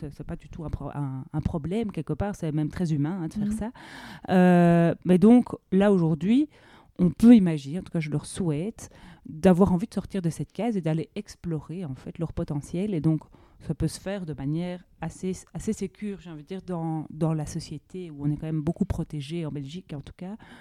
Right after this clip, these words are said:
Speaker 1: euh, en Europe je dirais même, si je peux, euh, même abuser,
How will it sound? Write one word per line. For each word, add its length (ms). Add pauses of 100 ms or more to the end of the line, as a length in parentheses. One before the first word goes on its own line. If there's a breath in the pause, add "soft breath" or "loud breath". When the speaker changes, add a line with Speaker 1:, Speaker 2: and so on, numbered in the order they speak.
(240 loud breath)
Speaker 1:
euh, 100
en 100
Europe 400
je 120
dirais 180
même, 380
si 140
je 80
peux, 160
euh, 180 (220)
même 140
abuser, 500